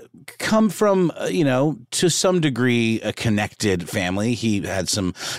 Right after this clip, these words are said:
nepotism that got him into West Point, but maybe in some kind of early manifestations of those demons, he flunked. Uh, he, you know, had a bit of a proclivity for the drink. He bummed around New York City a lot, which,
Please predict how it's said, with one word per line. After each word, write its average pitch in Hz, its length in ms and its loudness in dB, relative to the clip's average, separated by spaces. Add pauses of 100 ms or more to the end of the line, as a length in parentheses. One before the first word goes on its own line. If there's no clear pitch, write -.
nepotism 107 760 2
that 104 140 -2
got 95 240 -2
him 95 180 -4
into 90 260 -2
West 98 420 -2
Point, 113 460 0
but 98 140 0
maybe 104 380 0
in 104 160 0
some 101 260 -2
kind 101 200 0
of 92 140 -2
early 104 360 0
manifestations 101 800 0
of 117 80 -2
those 117 200 0
demons, 117 440 0 (240)
he 131 300 2
flunked. - 520 -4 (240)
Uh, 87 460 0
he, 92 400 -2 (500)
you 87 140 -6
know, 71 120 -6
had 80 480 -2
a 82 80 -6
bit 80 220 -2
of 80 140 -4
a 78 260 -2 (100)
proclivity 82 600 -2
for 82 320 -2
the 78 100 -6
drink. 120 560 0 (280)
He 82 380 -2
bummed 95 360 -2
around 92 380 -2
New 90 80 -4
York 85 240 -4
City 143 320 0
a 139 100 2
lot, 147 400 2
which, 95 300 -6